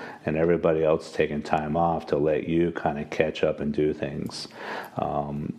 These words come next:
to get ahead? So those are the things that I do to kinda hold myself accountable. One, I put it out there. I tell everybody. I put it on my social. I put it on my podcast.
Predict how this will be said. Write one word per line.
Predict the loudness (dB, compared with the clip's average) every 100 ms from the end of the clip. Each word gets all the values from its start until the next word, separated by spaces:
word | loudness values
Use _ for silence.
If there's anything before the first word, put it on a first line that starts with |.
| -14 -12
to | -2
get | 0 2
ahead? | 2 0 -2 -14 -14
So | -4 -2 0 -2 -8 -12 -10 -10 -10 8
those | 10 12
are | 10
the | 8
things | 6 6
that | 6 8
I | 6
do | 6 2
to | 2
kinda | 2 4
hold | 4 4
myself | 0 0 0 0
accountable. | -6 -4 -2 -2 0
One, | 2 4
I | 4
put | 4 2
it | 2
out | 0 0 0
there. | 0 2 0
I | -2
tell | 2 2 4
everybody. | -2 0 0 0 -2
I | -2
put | 2 2
it | 2
on | -2
my | -2
social. | 0 0 0 0 -2
I |
put | 0 2
it | 2
on | 2
my | -2
podcast. | -2 -2 -2 -2 -2 -4 -6 -12